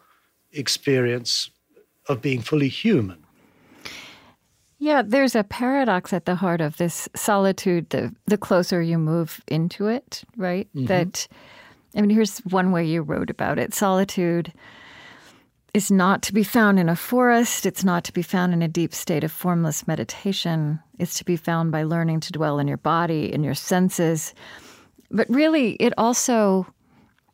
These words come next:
Speaker 2: while on the surface, it, it,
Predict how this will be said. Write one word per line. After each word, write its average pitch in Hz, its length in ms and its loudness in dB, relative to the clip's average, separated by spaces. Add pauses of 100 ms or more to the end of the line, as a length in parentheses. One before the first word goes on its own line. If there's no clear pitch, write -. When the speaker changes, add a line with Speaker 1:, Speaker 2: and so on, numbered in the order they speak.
(600)
Speaker 2:
while 190 500 4
on 196 140 4
the 185 80 2
surface, 220 560 0
it, - 120 -2 (320)
it, 180 220 -4